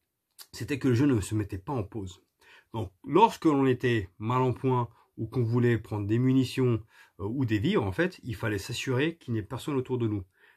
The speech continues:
Mais plus d'un joueur est mort, justement, en pensant être tranquille, donc en prenant son sac à dos, dans le sac à dos, pim, arrivé sur le gamepad, en essayant de chercher des vivres, et se faisait croquer, en fait, par un zombie qu'il n'avait pas vu.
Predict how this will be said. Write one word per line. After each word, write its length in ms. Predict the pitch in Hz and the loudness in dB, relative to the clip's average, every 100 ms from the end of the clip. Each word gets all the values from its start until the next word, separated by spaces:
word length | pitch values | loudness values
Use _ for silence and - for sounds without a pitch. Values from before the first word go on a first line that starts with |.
| _ | _
Mais 120 | 101 - | -12 -12
plus 220 | - 262 233 | 4 4 6
d'un 140 | 208 | 4
joueur 480 | 175 202 180 113 - _ _ _ _ _ _ | 4 2 0 -4 -14 _ _ _ _ _ _
est 100 | 143 | -4
mort, 320 | 131 185 156 - | 0 0 0 -4
justement, 520 | 107 - 110 107 95 _ _ | -8 -2 -2 -2 -4 _ _
en 80 | 139 | -8
pensant 400 | - 147 - 135 | -4 -4 -2 -2
être 140 | 104 - | -2 -6
tranquille, 680 | - 95 - 311 202 92 - _ _ _ - - | -6 -6 4 4 4 -2 -14 _ _ _ -20 -8
donc 180 | 117 117 | -6 -4
en 100 | 120 | -4
prenant 320 | 147 156 139 | 2 2 2
son 180 | - 131 | -4 -4
sac 220 | 135 131 | -4 -2
à 40 | 127 | 2
dos, 140 | 135 | 2
dans 60 | 113 | 2
le 60 | |
sac 180 | 110 123 | -2 -6
à 60 | 127 | 0
dos, 140 | 123 104 | 0 -2
pim, 260 | - 151 95 - _ _ | 0 0 0 -8 _ _
arrivé 320 | 117 117 110 | -2 -2 -2
sur 120 | 107 | -4
le 60 | 98 | -4
gamepad, 500 | 98 98 240 233 95 - - - | -4 -4 -4 -4 -6 -12 -12 -2
en 100 | 143 | 0
essayant 240 | 135 143 | 2 0
de 40 | |
chercher 260 | 131 123 110 | 0 -4 -4
des 120 | 101 | -2
vivres, 220 | 147 240 - - - | -2 -4 -8 -14 -6
et 80 | |
se 80 | 123 | -4
faisait 260 | - 127 127 | 0 0 0
croquer, 300 | - 123 226 | 0 -2 -2
en 80 | 196 | -4
fait, 180 | 196 | -6
par 160 | - 113 | -6 -4
un 80 | 104 | 0
zombie 240 | 110 185 | 0 0
qu'il 160 | 190 117 | -2 -6
n'avait 180 | 104 120 | -4 -6
pas 120 | 104 | -4
vu. 200 | 180 | -4